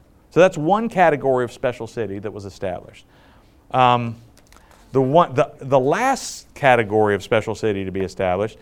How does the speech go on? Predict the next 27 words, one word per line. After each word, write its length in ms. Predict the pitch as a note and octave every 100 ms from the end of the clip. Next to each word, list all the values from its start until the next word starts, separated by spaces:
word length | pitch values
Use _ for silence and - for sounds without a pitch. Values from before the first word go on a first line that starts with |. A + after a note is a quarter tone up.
| - - -
is 280 | - C3 A#2
the 100 | A2
city 420 | - - D#3+ D#3
of 140 | B2+ G#2
refuge. 500 | A#2 B2+ A2 F#2+ F2+
And 80 | A2
we're, 160 | C#3
you 120 | A#2
know, 120 | A#2 B2
we're 160 | D3+
out 160 | B2+ A#2+
of 100 | G#2
time. 460 | - A#2 B2+ D3+ E3+ - - - - - - - _
I'm 160 | - F#3+
gonna 140 | A#3
pick 240 | - G3+ -
that 180 | C#3+
up 160 | C3 A#2+
next 460 | A#2 A#2 A2+ - A2
week. 420 | G2+ E2+ - - - _
It's 100 | -
the 80 | G#2+
cities 420 | - C#3 C3 A#2
of 100 | G#2
refuge. 460 | A2+ A#2 A#2 C3+ A#2+
We'll 140 | D#3+
just, 160 | E3